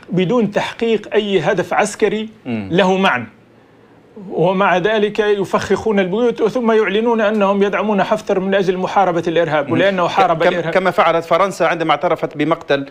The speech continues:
Speaker 2: آه، ثلاثة ضباط من، آه، من
Speaker 1: إيه،
Speaker 2: جنودها.
Speaker 1: يعني
Speaker 2: نعم.
Speaker 1: هذه، هذه الحجج والذرايع، لأنهم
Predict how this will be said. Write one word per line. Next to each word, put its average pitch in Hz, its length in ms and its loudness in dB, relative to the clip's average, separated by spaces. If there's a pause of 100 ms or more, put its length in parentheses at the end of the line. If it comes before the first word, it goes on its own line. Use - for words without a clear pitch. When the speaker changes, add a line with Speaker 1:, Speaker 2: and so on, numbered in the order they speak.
(280)
Speaker 2:
آه، 127 100 2
ثلاثة 151 400 0
ضباط 131 520 -2
من، 127 320 -4
آه، 117 440 0
من 113 100 -4
Speaker 1:
إيه، 120 220 2
Speaker 2:
جنودها. - 380 2
Speaker 1:
يعني 254 380 0
Speaker 2:
نعم. 226 260 2
Speaker 1:
هذه، 247 240 -2 (140)
هذه 240 180 0
الحجج 214 540 0
والذرايع، 202 760 0 (240)
لأنهم 233 640 0